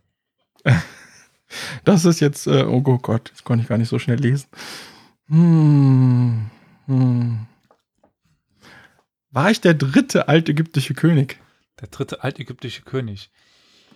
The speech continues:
Speaker 2: Äh, joa, jetzt müsste ich die Sachen nochmal zusammenbekommen. Ähm, du bist relativ früh bei den Altägyptern, definitiv.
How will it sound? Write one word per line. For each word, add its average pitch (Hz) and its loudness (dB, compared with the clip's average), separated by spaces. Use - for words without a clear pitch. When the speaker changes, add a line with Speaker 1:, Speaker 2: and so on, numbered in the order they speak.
Speaker 2:
Äh, 120 2
joa, 110 -2
jetzt 104 -16
müsste 117 -12
ich - -16
die - -20
Sachen 123 -10
nochmal 107 -8
zusammenbekommen. 107 -8
Ähm, 143 2
du 131 -2
bist 165 -4
relativ 151 2
früh 190 -4
bei 135 -6
den 117 -8
Altägyptern, 131 -6
definitiv. 143 -10